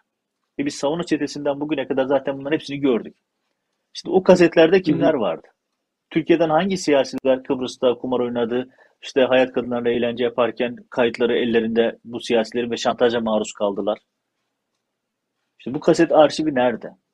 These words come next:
Speaker 1: Ya bu hadise sadece bir tane mafya örgütünün diğer mafya örgütüyle çatışması değil ki. Bir suç yapılanması. Ya devletin kendisi artık en büyük mafya şu anda. Hani bazı izleyicilerimiz "Ya çok
Speaker 2: Ö-
Speaker 1: ağır oluyor eleştirilerin." diyor ama ya kardeşim devletin kendisi mafya.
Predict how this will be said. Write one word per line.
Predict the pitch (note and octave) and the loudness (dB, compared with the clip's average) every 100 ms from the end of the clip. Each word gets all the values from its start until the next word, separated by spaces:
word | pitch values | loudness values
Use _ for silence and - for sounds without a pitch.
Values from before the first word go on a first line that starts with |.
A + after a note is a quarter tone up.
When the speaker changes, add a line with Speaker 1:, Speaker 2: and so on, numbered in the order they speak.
| _ _ | _ _
Speaker 1:
Ya | A#2+ A2+ | 0 0
bu | B2 | 0
hadise | D3 D3 | 0 0
sadece | D3+ C#3+ D3+ D3 | -2 0 0 -2
bir | C#3 | -2
tane | C#3+ C#3 C3+ B2+ _ _ - | -2 -2 -4 -4 _ _ 0
mafya | C#3 C#3 | 0 2
örgütünün | C3 A#2+ B2+ C3 A#2+ | -2 -2 -6 -4 2
diğer | C3 | 2
mafya | B2+ B2+ C3+ | 2 -2 -2
örgütüyle | A#2+ - B2+ | -4 -6 -6
çatışması | A#2+ - B2 A2 C#3 | -8 -10 -10 -8 -6
değil | A3+ | -6
ki. | - F2 _ | -8 -16 _
Bir | E3 | -12
suç | - C4 - | -2 -2 4
yapılanması. | F3+ C3+ G#2+ A2 | 4 4 0 0
Ya | F#3 C3+ | -2 4
devletin | D#3 G3+ F#3 F3 | 4 4 0 0
kendisi | - C#3 E3 - | 0 0 0 2
artık | C#3 C3+ - - _ _ - | 4 2 -6 -12 _ _ 2
en | D#3+ D#3 | 4 4
büyük | C#3 - | -2 4
mafya | A#2+ - F#2+ | 2 2 -8
şu | F2+ E2+ | -8 -10
anda. | C#2+ - _ _ _ _ _ _ _ _ _ _ _ _ _ _ _ | -10 -16 _ _ _ _ _ _ _ _ _ _ _ _ _ _ _
Hani | G#2+ G2+ | -10 4
bazı | C3 C#3 | 6 6
izleyicilerimiz | C#3+ C3 C3 C3 C3+ B2+ | 4 2 0 -2 -2 0
"Ya | A#2+ | 2
çok | D3+ - | 2 2
Speaker 2:
Ö- | |
Speaker 1:
ağır | A3 A2+ B2 | 2 4 4
oluyor | C#3 G#2+ G#2 F#2 - | 4 0 -2 -4 -4
eleştirilerin." | G#2+ G#2+ - A2 G#2+ G2+ | -4 -4 -6 -2 0 0
diyor | C3+ A3 | 0 2
ama | C#3 F2 | 0 0
ya | A2+ - | -2 -2
kardeşim | B2 E3 - G#2+ | -6 -6 -10 -4
devletin | A2 C3 D3 | -2 -2 -6
kendisi | A#2 G#2 A2 | -8 -8 -6
mafya. | E3+ A2 - | -4 -6 -8